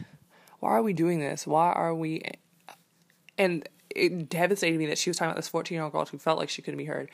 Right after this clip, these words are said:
felt like she was going through all this stuff. And Megan was like, "I've been there. I was that girl." And I, like, she was like, "I wish I had a mentor and, mentor and everything." And Megan was like, "Hey, hello,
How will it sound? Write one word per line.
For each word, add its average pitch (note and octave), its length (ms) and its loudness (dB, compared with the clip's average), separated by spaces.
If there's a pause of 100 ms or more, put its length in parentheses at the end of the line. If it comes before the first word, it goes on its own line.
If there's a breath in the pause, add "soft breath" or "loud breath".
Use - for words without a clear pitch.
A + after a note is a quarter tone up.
(260 loud breath)
felt F3 200 6
like D#3+ 100 0
she - 100 -6
was D3+ 60 -4
going D3+ 180 -2
through - 140 -2
all C#3+ 80 0
this C#3+ 120 -4
stuff. D3 340 0
And D3 340 -6
Megan D#3 200 -6
was D3+ 80 -10
like, D3+ 180 -4
"I've C#3 340 -4
been F3 240 -2
there. - 440 -4 (600 loud breath)
I D3 560 0 (320)
was D3 460 0
that - 200 2
girl." - 520 -2
And - 100 -2
I, D3+ 320 4
like, D3 240 -6 (300)
she - 180 -4
was D3 80 -10
like, D3 140 -6
"I D3+ 80 -8
wish E3 180 -6
I E3+ 40 -2
had E3 100 -4
a D3+ 40 -4
mentor D3+ 600 -4
and, D#3 180 -4 (140)
mentor E3 360 -4
and D3 80 -6
everything." D3 480 -8
And D3 180 -10 (280 loud breath)
Megan F3 120 0
was E3 100 0
like, D3+ 120 2
"Hey, F#3 420 6
hello, D#3+ 540 4